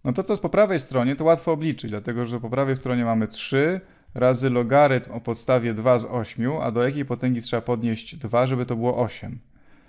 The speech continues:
No do trzeciej, czyli ten logarytm będzie równy po prostu trzy. Tak, dlatego że dwa do potęgi trzeciej to jest osiem.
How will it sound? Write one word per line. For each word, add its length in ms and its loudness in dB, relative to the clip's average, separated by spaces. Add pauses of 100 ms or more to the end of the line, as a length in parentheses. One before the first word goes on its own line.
(260)
No 140 2
do 120 0
trzeciej, 420 -2
czyli 180 -6
ten 200 -2
logarytm 540 2
będzie 240 0
równy 240 0
po 120 -6
prostu 360 -6
trzy. 380 -12 (1300)
Tak, 220 -4
dlatego 460 0
że 300 -2 (1200)
dwa 340 4
do 100 -4
potęgi 480 -4
trzeciej 480 -6
to 100 -4
jest 240 -4
osiem. 520 -4